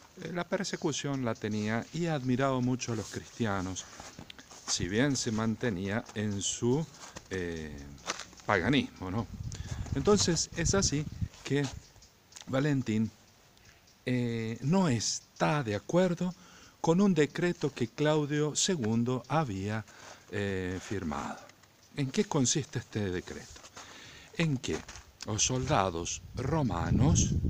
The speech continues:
no podían contraer matrimonio antes de haber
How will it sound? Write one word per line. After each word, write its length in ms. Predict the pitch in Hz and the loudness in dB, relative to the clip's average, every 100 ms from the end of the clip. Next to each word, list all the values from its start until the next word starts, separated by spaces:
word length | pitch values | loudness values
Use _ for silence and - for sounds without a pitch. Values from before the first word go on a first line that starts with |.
| - - - - | 0 -2 -4 -4
no 180 | 147 190 | 2 2
podían 520 | - 151 131 127 120 | 6 4 6 4 4
contraer 680 | 110 123 117 113 123 139 151 | 2 2 2 2 2 2 2
matrimonio 1040 | 120 123 135 117 98 92 90 92 110 147 147 - - - - - - - - - - - | 2 2 2 -2 0 0 0 0 0 0 -2 -12 -20 -20 -20 -20 -18 -14 -10 -6 0 6
antes 800 | 170 175 139 - 160 156 - - | 6 10 8 10 8 8 6 6
de 220 | - 120 | 6 8
haber 360 | 127 151 180 | 6 8 6